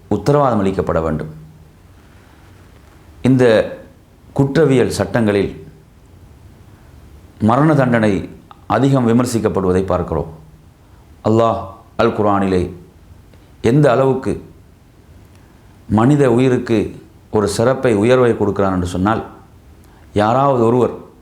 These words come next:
இன்னொரு மனிதரை உரிமையின்றி கொல்வார் என்று சொன்னால், அவர் ஒட்டுமொத்த மனித சமூகத்தையும் கொன்றதற்கு சமமாவார். அதே போன்று ஒருவருக்கு வாழ்வளிப்பார் என்றால், ஒமன்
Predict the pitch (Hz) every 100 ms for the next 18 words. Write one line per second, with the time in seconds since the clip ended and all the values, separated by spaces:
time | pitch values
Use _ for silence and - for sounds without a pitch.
0 | _ _ - _ _ - - - 123 139
1 | 123 107 123 117 98 - - - - -
2 | - - - - - - 123 147 165 139
3 | 131 160 151 135 - - - - - -
4 | - _ - - 131 131 113 101 92 92
5 | 92 110 110 - - - - - - -
6 | - - - 101 107 104 - 170 147 135
7 | 139 104 135 151 135 127 120 104 113 123
8 | 135 - - - - 107 120 113 104 131
9 | 101 95 95 80 80 - - - - -
10 | - - - - - - - - - -
11 | - - - - - - 113 131 135 127
12 | 123 117 110 - - 107 120 151 175 160
13 | 156 117 131 120 110 101 95 90 87 87
14 | 110 120